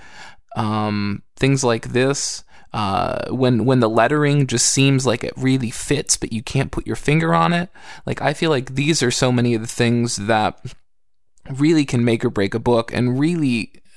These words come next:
um, are worth a good amount of critical analysis, but so frequently we just gloss right over it, which in a weird way is sort of, um, praise for a job well done, but that's, that's just what happens. And, and these are definitely the sorts of things I would encourage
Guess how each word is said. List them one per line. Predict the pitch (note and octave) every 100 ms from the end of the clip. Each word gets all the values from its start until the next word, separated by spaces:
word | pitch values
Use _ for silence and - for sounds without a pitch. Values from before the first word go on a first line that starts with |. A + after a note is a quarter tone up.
| -
um, | - A2+ A2+ -
are | A#2+
worth | A#2 C#3 C#3+ -
a |
good | B2+ C3
amount | C3 A#2 A#2
of |
critical | - C3 A#2+ G#2
analysis, | A2+ A2 A#2+ - F#2 - - - - -
but | C3+ B2 -
so | - - D3+
frequently | - D#3+ C3 A#2+ B2
we | B2 B2
just | B2+ -
gloss | B2 B2+ B2
right | B2 A#2+
over | C#3 D3 A#2+
it, | G#2 - - - - - -
which | - C3+ - - -
in | - C3
a |
weird | A#2+ C3+ C#3
way | B2 C#3 C#3
is | A#2
sort | - C3 C3
of, | A#2+ A2+ A2 - -
um, | - A2 G#2+ G2+ F#2 - _ -
praise | - C3 B2 C#3+ E3+ E3
for | - B2+
a |
job | B2+ A#2+ B2+ C3+
well | B2 A#2
done, | A2+ C3 D#3+ F3 -
but | A#2
that's, | A2+ B2 - - - - - _
that's | - B2 -
just | C3 -
what | A2+
happens. | - G#2 G#2 F#3 A#3+ A#3 -
And, | C3 B2+
and | C3
these | D3 F3+
are | E3+
definitely | D#3 D3+ C#3
the | B2
sorts | - B2+ B2+
of |
things | B2+ A#2+ -
I | -
would | C3+ C3
encourage | A#2 - D3+ B2+ G#2+ -